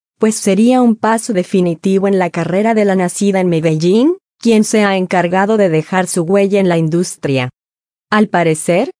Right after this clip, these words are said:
los rumores sobre lo que sería este anuncio se estarían gestando luego de que los equipos de trabajo de ambos cantantes coincidieran en Barcelona.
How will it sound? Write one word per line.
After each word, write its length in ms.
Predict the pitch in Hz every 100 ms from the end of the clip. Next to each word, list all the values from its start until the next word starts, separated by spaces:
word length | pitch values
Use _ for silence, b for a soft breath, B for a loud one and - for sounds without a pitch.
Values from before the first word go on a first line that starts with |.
| _
los 300 | 214 214 196
rumores 480 | 196 196 185 180 180
sobre 320 | 185 170 165
lo 140 | 160
que 100 | 160
sería 500 | 170 175 175 202 196
este 260 | 175 165 196
anuncio 440 | 175 202 226 262
se 200 | 240 220
estarían 580 | 190 - 208 202 208 196
gestando 600 | 190 202 - 202 202 214
luego 340 | 220 233 202 190
de 120 | 196
que 120 | 185
los 220 | 170 160
equipos 440 | 151 - 190 214 185
de 100 | 175
trabajo 480 | 165 165 175 208
de 160 | 185 175
ambos 360 | 185 208 220 -
cantantes 640 | 220 214 220 220 240 226
coincidieran 760 | 214 208 185 202 185 214 214 208
en 140 | 214
Barcelona. 720 | 220 208 220 214 165 139 123